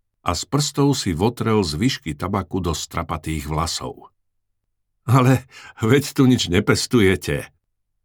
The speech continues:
Do toho, čo robím alebo nerobím na svojej hriadke, ťa nič nie je.“ Chlap bodro prikývol, teraz už so zjavným cieľom ďalej neprovokovať neznámeho muža.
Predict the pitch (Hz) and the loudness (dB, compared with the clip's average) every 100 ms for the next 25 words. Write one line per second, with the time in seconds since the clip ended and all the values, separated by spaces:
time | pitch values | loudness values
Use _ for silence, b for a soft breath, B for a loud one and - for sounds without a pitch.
0 | _ - 85 139 147 151 107 - - 80 | _ -8 0 2 4 4 4 2 -2 0
1 | 110 127 147 165 - 113 104 85 73 90 | 2 4 4 4 0 0 2 0 0 2
2 | 123 98 92 85 90 - 98 131 107 80 | 2 2 0 0 -2 -2 0 2 2 -2
3 | 71 95 127 - 143 131 B B B 101 | -2 0 -2 0 0 0 B B B -2
4 | 80 82 151 160 90 92 110 170 185 127 | 0 2 2 2 0 0 2 4 4 4
5 | 80 - _ _ _ _ _ _ - - | 2 -6 _ _ _ _ _ _ -16 -2
6 | 110 127 127 95 104 87 69 85 85 - | 2 2 0 0 0 2 -2 -2 -2 0
7 | 113 113 120 127 123 _ _ _ _ - | 2 2 2 2 0 _ _ _ _ 0
8 | 131 143 120 127 107 87 73 87 127 131 | 2 2 2 0 0 -2 -2 0 0 2
9 | 113 104 - 92 110 110 95 76 87 101 | 2 2 0 -2 0 0 -2 -2 -2 -2
10 | 69 76 101 113 98 98 98 92 85 87 | -2 -2 -2 0 0 0 -2 -2 -2 -2
11 | 92 87 87 85 73 76 73 80 69 - | -2 -2 -2 -2 -4 -2 -2 -4 -6 -10
12 | - | -14